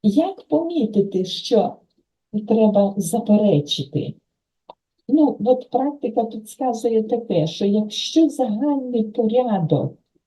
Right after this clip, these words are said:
чисельника і знаменника один і той же, от, скажімо, тут загальний порядок два і внизу також два, то значить треба заперечувати.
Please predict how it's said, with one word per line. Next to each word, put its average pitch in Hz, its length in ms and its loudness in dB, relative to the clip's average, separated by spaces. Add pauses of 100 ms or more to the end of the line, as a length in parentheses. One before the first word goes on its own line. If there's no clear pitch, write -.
(140)
чисельника 170 1120 0
і 220 100 0
знаменника 185 1000 0
один 202 420 2
і 165 100 -2
той 311 360 2
же, - 300 -2 (160)
от, 214 180 -2
скажімо, 214 640 -2
тут 294 260 2
загальний 196 520 -2
порядок 156 640 -2
два 175 540 -4 (300)
і 226 120 -4
внизу 240 420 0
також 180 720 -2
два, 247 420 -2 (1000)
то 214 160 6
значить 214 640 0
треба 196 400 0
заперечувати. 170 1200 -2